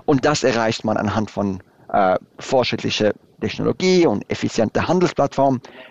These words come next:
beispielsweise Handeln rund um die Uhr, äh, um die bestmöglichen Preise zu erzielen, was wiederum die Gesamtkosten, äh, senkt.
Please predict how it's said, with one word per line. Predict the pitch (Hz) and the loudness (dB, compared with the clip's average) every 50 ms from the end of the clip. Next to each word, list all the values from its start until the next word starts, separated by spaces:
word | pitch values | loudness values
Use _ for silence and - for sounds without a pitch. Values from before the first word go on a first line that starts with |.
| - - - - _ _ _ _ - | -20 -20 -20 -20 _ _ _ _ 0
beispielsweise | 123 117 110 - - 117 107 - 120 110 107 104 113 104 | 0 0 2 0 -2 -4 -2 0 0 2 2 2 0 0
Handeln | 120 127 123 104 110 107 - | 0 0 2 2 0 0 0
rund | - - 135 - | -2 -2 -2 0
um | 107 104 | 0 -2
die | 107 104 139 | 0 2 2
Uhr, | - 170 170 156 143 131 - - - - - - - - | 2 4 4 4 2 0 -2 -6 -14 -20 -20 -20 -8 -4
äh, | - 120 113 120 - | -2 0 0 0 0
um | _ 143 123 117 | _ -2 0 0
die | 98 117 | 0 0
bestmöglichen | - 113 110 - - - 104 104 - 104 101 - 98 | 0 0 -2 -2 -2 -2 -2 0 0 -2 -2 -4 -6
Preise | - - 131 139 123 123 - | -4 -2 0 0 0 0 -2
zu | - 98 | 0 -2
erzielen, | 92 - - - 107 104 101 98 95 - - _ _ _ | -2 -2 -2 0 0 2 2 0 -2 -4 -10 _ _ _
was | - - 104 - - | -4 -4 -4 -2 0
wiederum | - 113 107 101 87 92 95 95 92 | 2 2 2 2 0 0 -2 -2 -2
die | 92 90 | -2 -2
Gesamtkosten, | 107 98 101 92 85 87 - 87 87 - - - 92 85 80 - - _ _ _ _ - | -2 0 0 0 -2 -2 -4 -6 -8 -8 -8 -8 -6 -6 -6 -8 -10 _ _ _ _ -6
äh, | - 90 85 82 85 - - | -2 0 0 0 0 -2 -4
senkt. | 98 - 65 76 80 - | -6 -6 -6 -6 -8 -10